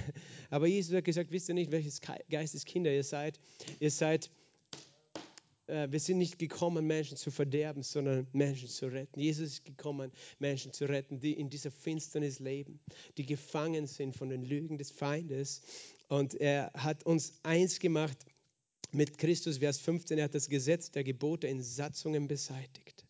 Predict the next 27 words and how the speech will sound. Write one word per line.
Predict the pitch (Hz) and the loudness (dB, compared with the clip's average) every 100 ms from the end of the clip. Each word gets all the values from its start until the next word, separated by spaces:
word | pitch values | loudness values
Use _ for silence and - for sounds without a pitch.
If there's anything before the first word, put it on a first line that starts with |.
| _ _ _ _ _ _ _ _ _ _ _ _ _ - | _ _ _ _ _ _ _ _ _ _ _ _ _ -14
Das | 120 | -4
Gesetz | 131 147 147 - | -2 -2 -6 -6
des | 147 | -4
alten | - 170 135 | -4 -6 -4
Bundes. | 139 127 120 - - _ _ _ _ _ _ _ - - _ _ | -4 -4 -10 -14 -16 _ _ _ _ _ _ _ -16 -16 _ _
Das | 139 135 | -2 -2
ist | 139 | -2
nicht | 147 170 | -2 0
das, | 156 135 | -2 -2
was | 139 - | -4 -2
zwischen | 151 - 143 | -4 -2 -2
uns | 147 | -2
und | 143 | 0
Gott | 135 139 | -2 -4
steht. | - 139 139 - _ _ _ - _ _ | -6 -6 -8 -10 _ _ _ -20 _ _
Das | 127 147 | -2 2
hat | 147 | 2
er | 127 | 2
beseitigt. | 147 - - 190 - - - - _ _ _ _ _ _ - | 0 -2 -8 -8 -12 -14 -20 -20 _ _ _ _ _ _ -12
Ich | |
habe | 135 | -6
das | 135 139 | -2 -2
am | |
Sonntag | 131 151 156 143 | 0 -2 -2 -2
erwähnt. | 135 151 139 | 0 0 0
Viele | - 147 | -2 -2
Menschen | 139 143 139 143 | 0 -2 -4 -6